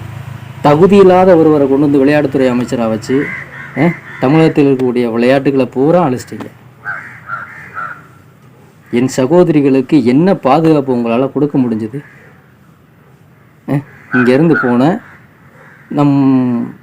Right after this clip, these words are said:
என்னுடைய சகோதரிகளுக்கு, இங்கேருந்து விளையாட சென்ற என்னோட சகோதரிகளுக்கு உங்களால என்ன பாதுகாப்பு கொடுக்க முடிஞ்சு? நீ என்ன பாதுகாப்போட இங்கேருந்து அவங்கள அனு-, அங்க அனுப்பிச்சு விட்ட, அந்த மா-, பிற மாநிலங்களுக்கு அனுப்பிச்சு விட்ட? ம்? பிற எதுக்கு நீங்க எல்லாம் வந்து விளையாட்டுத்துறை அமைச்சர்னு சொல்லி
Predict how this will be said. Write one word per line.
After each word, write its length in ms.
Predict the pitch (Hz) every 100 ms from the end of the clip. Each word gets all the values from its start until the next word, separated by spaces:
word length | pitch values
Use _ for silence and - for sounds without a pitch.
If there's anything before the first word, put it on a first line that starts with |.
| _ _ -
என்னுடைய 400 | 139 151 156 135
சகோதரிகளுக்கு, 920 | 143 139 175 143 131 120 - 165 180 - -
இங்கேருந்து 560 | 147 143 143 165 165
விளையாட 340 | 127 143 156 143
சென்ற 260 | 139 127
என்னோட 200 | 127 127
சகோதரிகளுக்கு 920 | 120 123 143 151 131 120 117 160 160 127
உங்களால 720 | 151 156 139 131 135 175 131
என்ன 240 | 139 185
பாதுகாப்பு 500 | 196 147 170 175 147
கொடுக்க 200 | 139 139
முடிஞ்சு? 380 | 135 131 127 117 - - - _
நீ 100 | 151
என்ன 260 | 139 180 208
பாதுகாப்போட 580 | 156 170 165 139 143 175
இங்கேருந்து 380 | 143 151 160 143
அவங்கள 280 | 131 123
அனு-, 180 | 117 135
அங்க 280 | - 143 131
அனுப்பிச்சு 160 | 156 151
விட்ட, 200 | 120 117
அந்த 160 | 123
மா-, 140 | 123 135
பிற 180 | - 143
மாநிலங்களுக்கு 540 | 156 156 147 131 120
அனுப்பிச்சு 160 | 123 120
விட்ட? 260 | 104 117 - - - - - - - - - _ -
ம்? 100 | 151 160 - - - - -
பிற 260 | 175 165 147
எதுக்கு 640 | 143 196 202 220 220 - _ -
நீங்க 280 | 175 160
எல்லாம் 200 | 147 180
வந்து 240 | 160 160 143
விளையாட்டுத்துறை 440 | 156 156 151 143
அமைச்சர்னு 440 | 135 139 151 135 127
சொல்லி 540 | 123 131 175 151 139